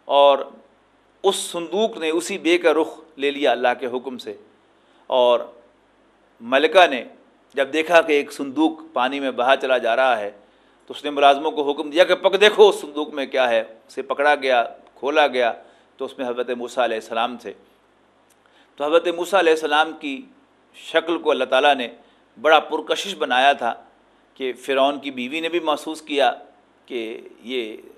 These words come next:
تو بڑا پیارا بچہ ہے، اور فرعون نے بھی کشش محسوس کی، اگرچہ اسے خطرہ ہوا کہ یہی کوئی اسرائیلی بچہ ہی نہ ہو، لیکن بہرحال فرعون کی اہلیہ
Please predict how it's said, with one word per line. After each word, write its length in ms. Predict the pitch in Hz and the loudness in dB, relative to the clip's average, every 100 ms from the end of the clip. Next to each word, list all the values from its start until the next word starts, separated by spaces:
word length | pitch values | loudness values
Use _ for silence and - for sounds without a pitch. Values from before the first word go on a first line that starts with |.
| _ _ - | _ _ -16
تو 80 | 113 | -8
بڑا 160 | 117 | -6
پیارا 300 | 113 120 120 | -2 2 4
بچہ 280 | 135 135 156 | 2 2 4
ہے، 260 | 143 120 - - | 4 4 -2 -12
اور 120 | 101 | -16
فرعون 380 | - 117 120 143 | -12 -6 -4 -4
نے 120 | 156 | -4
بھی 100 | 156 | -6
کشش 280 | 156 135 147 | -6 -6 -10
محسوس 420 | 135 127 - 147 - | -8 -8 -8 -14 -12
کی، 180 | 131 | -6
اگرچہ 320 | 139 175 180 202 | 2 2 2 -2
اسے 180 | 160 | -2
خطرہ 260 | 175 117 160 | -4 0 4
ہوا 280 | 156 139 147 | 6 6 2
کہ 140 | 147 | 0
یہی 380 | 139 147 135 135 - _ - | -4 -4 -4 -8 -20 _ -8
کوئی 160 | 147 | -8
اسرائیلی 420 | 143 151 147 180 | -2 2 2 0
بچہ 260 | 180 143 156 | -2 0 2
ہی 160 | 143 131 | 2 2
نہ 80 | |
ہو، 320 | 131 113 - - _ _ | -2 -2 -8 -16 _ _
لیکن 260 | 139 135 131 | -10 -10 -2
بہرحال 400 | 131 143 127 123 - _ _ _ _ _ | 4 6 6 2 -4 _ _ _ _ _
فرعون 400 | - 131 131 139 | -6 0 0 -2
کی 140 | 135 | -4
اہلیہ 300 | 127 120 143 | -4 -2 2